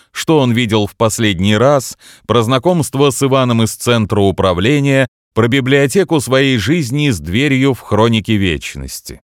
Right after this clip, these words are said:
Оставил в тайне только информацию о том, что можно создать новый пароль к хранилищу данных, уничтожив дедушкин мир. Вите претила даже мысль о том, чтобы память о любимом дедуле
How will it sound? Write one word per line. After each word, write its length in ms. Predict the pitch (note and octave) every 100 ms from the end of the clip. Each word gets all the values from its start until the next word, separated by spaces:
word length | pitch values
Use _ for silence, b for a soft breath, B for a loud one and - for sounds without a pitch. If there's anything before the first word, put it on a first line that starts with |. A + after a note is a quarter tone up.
| _ -
Оставил 500 | A2 A2+ E3 C3 A#2
в 100 | -
тайне 360 | C3+ C3 A#2+ A2+
только 380 | A#2+ G#2+ A2+
информацию 840 | G#2 F#2+ G#2+ G#2+ G2+ D#2+ G2 G2 G2
о 60 |
том, 320 | F#2 D3+ C3+ B B B
что 200 | - -
можно 360 | B2+ C#3 A#2 A#2+
создать 480 | C3 A#2 A2 B2 -
новый 440 | B2+ C3 F2 E2+
пароль 400 | C#2+ F2 F2 D#2+
к 60 | -
хранилищу 680 | - F#2+ F#2 F2 E2+ - F2+
данных, 520 | D#2+ C3+ C3 A#2+ - b b
уничтожив 720 | - A2 A2 - D3 B2 C3+ F2+
дедушкин 680 | D#2+ F#2+ D#2+ - - E2
мир. 400 | D#2 D2 B1+ A1+ - _ _ _ -
Вите 340 | F2+ A2 G#2
претила 480 | F#2 A2 A#2 G#2+ F#2+
даже 300 | A2 F#2+ A#2
мысль 400 | C#3 C3+ - E2+
о 80 | F2
том, 240 | A#2 A2
чтобы 340 | - G2 F#2
память 400 | E2 G#2+ A2 F2
о 60 | G2
любимом 520 | F#2+ E2+ A2+ F#2+ F2+
дедуле 520 | E2+ F#2 E2 C#3+ F2+